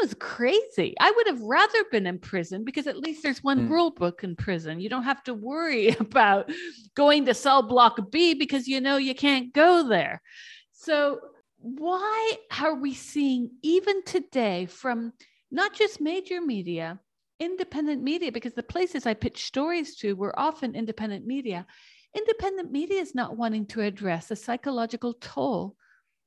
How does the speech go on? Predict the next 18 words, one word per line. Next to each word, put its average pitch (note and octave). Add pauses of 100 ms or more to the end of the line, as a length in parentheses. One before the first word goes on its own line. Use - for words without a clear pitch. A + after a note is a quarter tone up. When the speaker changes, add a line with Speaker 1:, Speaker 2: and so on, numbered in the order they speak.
(260)
Speaker 1:
of A#3
what A#3
this C4+
pandemic G#3+
has G#3
meant. C4+
It's A#3
not G4+
just -
lockdown. A#3 (760)
My B3
wife C4+
said A#3
to B3+
me A3
today, A#3
in A3+
fact, G3